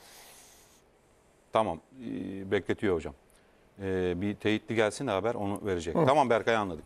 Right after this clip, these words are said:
Speaker 1: Devam edelim.
Speaker 2: Yani, e, baştan yanlış başladılar bu işe. E, esasında sizin ana omuriliğinizde olması gereken oyuncular olmadı.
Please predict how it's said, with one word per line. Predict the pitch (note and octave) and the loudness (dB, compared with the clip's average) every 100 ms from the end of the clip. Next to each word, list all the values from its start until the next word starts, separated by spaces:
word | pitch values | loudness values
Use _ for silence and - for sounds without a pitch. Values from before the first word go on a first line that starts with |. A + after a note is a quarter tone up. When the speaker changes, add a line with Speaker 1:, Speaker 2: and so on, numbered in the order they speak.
| - | -2
Speaker 1:
Devam | A2+ B2 G#2 | 4 4 4
edelim. | E2 D#2 | -2 2
Speaker 2:
Yani, | A3 A3+ F#3 | 4 4 4
e, | D#3 D#3+ E3 - - - - - | 4 2 2 0 -4 -10 -6 2
baştan | D3+ D3 A#3 A3+ - - - | 2 4 2 2 0 -6 2
yanlış | B2 B2 - | 2 2 -2
başladılar | - G2 - F2+ - - | -2 -2 -2 -4 -6 -8
bu | - | -8
işe. | E2+ - | -8 -4
E, | - - G#2+ F#2+ - - _ _ _ - | -4 -2 -2 0 -4 -10 _ _ _ -4
esasında | - C3+ C#3 E3+ | 2 4 4 -2
sizin | - D#3+ - | -2 -2 2
ana | C#3 E3 - - - | 6 6 4 -8 -2
omuriliğinizde | C3+ D#3 E3 D#3 C3+ A#2 D#3+ - - - - - | 0 2 2 2 0 2 0 -2 -20 -20 -14 2
olması | A#2 C3+ D3 - | 4 6 2 2
gereken | F3 F3 D3+ D#3 | 4 4 4 4
oyuncular | D3 C#3+ C3+ C3+ | 4 4 4 6
olmadı. | C#3 C3 C3 G2+ F2+ | 6 6 6 4 0